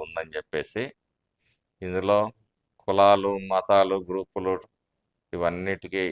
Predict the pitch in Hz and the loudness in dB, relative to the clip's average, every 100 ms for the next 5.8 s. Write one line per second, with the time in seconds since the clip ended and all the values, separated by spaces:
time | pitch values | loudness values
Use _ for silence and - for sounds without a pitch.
0 | 80 - 92 92 87 - - 90 101 104 | -4 -2 -2 -2 -6 -8 2 4 4 2
1 | 95 90 92 - 85 85 82 80 80 76 | 0 0 -4 -6 -4 -4 -4 -6 -12 -4
2 | 76 - 78 76 76 - 78 - 135 151 | -4 -4 -8 -6 -8 -6 -8 -6 -4 -4
3 | 165 _ _ _ _ _ - 85 92 101 | -6 _ _ _ _ _ -8 -6 0 0
4 | 104 95 95 104 147 - _ _ - 90 | 0 0 2 2 0 -4 _ _ 0 0
5 | 87 113 117 - 92 87 85 82 | 2 2 2 2 -2 -2 -4 -6